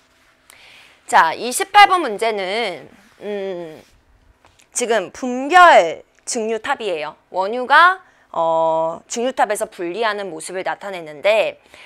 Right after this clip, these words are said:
자, 이 분별 증류탑은 특징이 가열된 뜨뜻한 원유가 이렇게 밑으로 들어오니까 여기서부터 시작해서 온도가 점점 낮아집니다. 그러니까 이 위쪽이 가장 온도가 뜨겁고요.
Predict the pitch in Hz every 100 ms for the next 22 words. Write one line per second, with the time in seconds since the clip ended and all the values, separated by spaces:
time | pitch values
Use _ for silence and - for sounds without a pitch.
0 | - 220 165 214 214 - 233 247 370 370
1 | 247 190 202 - 302 294 170 175 190 -
2 | - 277 190 233 202 139 _ _ _ _
3 | - 208 226 285 302 247 233 320 - -
4 | - - - 320 262 185 214 247 214 208
5 | 202 175 175 - 208 196 196 190 214 170
6 | 160 - 175 214 220 160 - _ _ -
7 | 202 196 233 339 349 370 359 339 330 -
8 | 294 294 262 247 254 - 196 202 214 202
9 | 226 269 330 349 _ _ _ - - 190
10 | 214 240 262 339 339 175 165 175 196 170
11 | 160 147 - - _ - 208 214 208 208
12 | 226 - 359 359 330 339 339 - 196 180
13 | 277 294 294 - 190 190 202 196 190 -
14 | 320 330 - 170 160 156